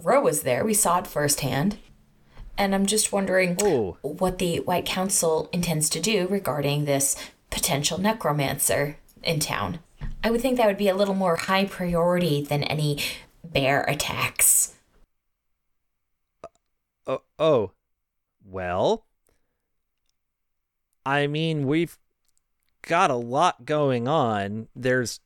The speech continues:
Speaker 2: kind of not as many of us as we like still, so we've got our hands in a lot of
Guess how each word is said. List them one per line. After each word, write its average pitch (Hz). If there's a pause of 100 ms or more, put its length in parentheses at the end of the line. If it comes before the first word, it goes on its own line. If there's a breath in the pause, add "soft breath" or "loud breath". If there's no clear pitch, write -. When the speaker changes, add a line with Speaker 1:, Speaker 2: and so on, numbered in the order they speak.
(360)
Speaker 2:
kind 160
of 117
not 147
as 117
many 147
of 123
us 127
as 104
we 95
like 98
still, 95
so 95 (420)
we've -
got 156
our 127
hands 139
in 117
a 104
lot 123
of 104